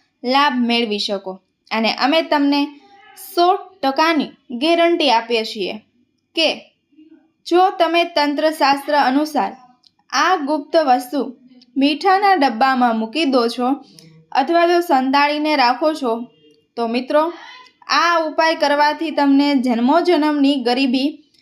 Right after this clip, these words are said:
પરેશાનીઓ અને વાસ્તુદોષમાંથી તરત જ મુક્તિ મળશે.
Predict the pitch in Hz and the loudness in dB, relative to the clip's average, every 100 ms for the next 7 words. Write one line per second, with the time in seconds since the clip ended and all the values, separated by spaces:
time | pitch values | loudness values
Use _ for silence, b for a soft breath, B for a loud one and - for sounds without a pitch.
0 | b _ 269 285 311 330 302 294 302 294 | b _ 0 0 0 -2 0 0 0 0
1 | 269 294 214 - _ _ _ _ _ 240 | 2 0 -2 -10 _ _ _ _ _ -2
2 | 262 277 - 392 359 349 349 285 226 233 | -2 -2 -2 0 2 2 2 0 0 -2
3 | 269 - _ - 285 320 349 339 330 277 | -4 -6 _ -14 -2 2 2 2 0 2
4 | 240 247 - 240 196 196 208 | 0 0 -4 -4 -2 -6 -8